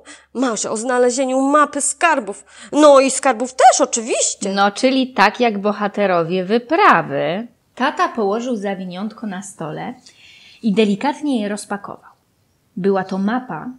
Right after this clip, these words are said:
Speaker 2: którą rozłożył z taką ostrożnością, jakby lękał się, że ta za chwilę rozpadnie się w pył. Obawy okazały się jednak bezzasadne. Zachowała się doskonale. Jedno miejsce pośrodku oceanu,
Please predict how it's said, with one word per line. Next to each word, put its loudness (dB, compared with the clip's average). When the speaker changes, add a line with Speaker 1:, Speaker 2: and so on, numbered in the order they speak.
Speaker 2:
którą -8
rozłożył -8
z -18
taką -12
ostrożnością, -10
jakby -10
lękał -8
się, -14
że -4
ta -6
za -6
chwilę -8
rozpadnie -8
się -12
w -20
pył. -12
Obawy 6
okazały 2
się -2
jednak -2
bezzasadne. 0
Zachowała 0
się -8
doskonale. -6
Jedno -6
miejsce -4
pośrodku -8
oceanu, -8